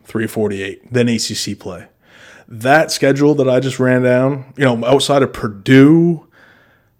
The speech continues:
and fuck, Penn State, eh, it's one of the worst Power Five, Power Six schools, programs.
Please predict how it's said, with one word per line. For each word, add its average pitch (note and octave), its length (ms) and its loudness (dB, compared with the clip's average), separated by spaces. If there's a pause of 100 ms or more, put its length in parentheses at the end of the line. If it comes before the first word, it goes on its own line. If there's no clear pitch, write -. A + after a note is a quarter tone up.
(360)
and C3+ 600 0
fuck, - 420 -14 (140)
Penn G3 200 4
State, C#3+ 420 4 (160)
eh, C#3+ 680 -8
it's - 400 -16
one E3 120 -2
of B2+ 40 -6
the A2 60 -6
worst A2+ 600 -6
Power A2 360 -4
Five, G#2 460 -8
Power G#2 240 -10
Six - 500 -12 (640)
schools, G2+ 720 -10
programs. G2+ 640 -8